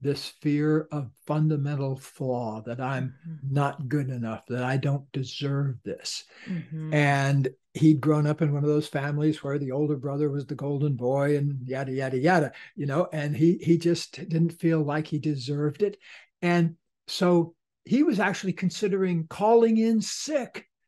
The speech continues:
Speaker 1: and not going
Speaker 2: Oh.
Speaker 1: down to do the palm prints in the concrete. So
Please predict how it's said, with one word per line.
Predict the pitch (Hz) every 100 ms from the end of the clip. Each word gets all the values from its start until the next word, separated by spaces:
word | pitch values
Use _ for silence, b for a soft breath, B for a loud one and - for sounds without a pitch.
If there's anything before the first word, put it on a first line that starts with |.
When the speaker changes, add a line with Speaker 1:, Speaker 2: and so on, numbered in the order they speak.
| _
Speaker 1:
and | 196 190
not | 196 220 214
going | 196 202 202
Speaker 2:
Oh. | 180
Speaker 1:
down | 196 202 180 180
to | 175 170
do | 185
the | 185
palm | 175 202 226 214
prints | 180 165 165
in | 180
the | 196
concrete. | 208 240 247 202 165 - _ b b b b _ _
So | - 214 190 175